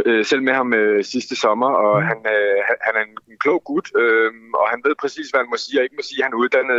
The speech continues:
Speaker 1: øh, jurist, øh, har, har fuldstændig, eller næsten fuldstændig styr på, hvor den røde linje går. Nu var han jo inde og afzone, fordi han måske sagde lidt for meget, men, øh,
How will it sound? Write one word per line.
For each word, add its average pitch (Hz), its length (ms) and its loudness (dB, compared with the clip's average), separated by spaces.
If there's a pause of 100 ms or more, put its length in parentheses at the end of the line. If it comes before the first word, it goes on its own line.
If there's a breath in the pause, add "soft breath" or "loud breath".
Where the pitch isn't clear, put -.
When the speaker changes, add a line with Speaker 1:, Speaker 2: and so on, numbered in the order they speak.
(100)
Speaker 1:
øh, 104 240 2
jurist, 113 380 -4 (160)
øh, 107 320 2 (440 loud breath)
har, 113 200 2
har 107 120 -2
fuldstændig, 120 460 -2
eller - 180 -4 (180)
næsten 127 380 -2
fuldstændig 117 320 -2
styr 120 200 0
på, 110 260 2
hvor 113 120 2
den 110 100 -6
røde 107 240 2
linje 123 200 0
går. 113 200 2 (140)
Nu 110 280 2
var 113 140 4
han 117 100 -16
jo 110 100 -4
inde 117 140 -2
og 107 140 4
afzone, 117 420 -4
fordi - 160 -14
han 110 160 0
måske 120 180 -12 (100)
sagde 120 240 2
lidt 131 160 0
for 127 60 0 (100)
meget, 107 240 2
men, 110 80 0 (540 loud breath)
øh, 107 260 4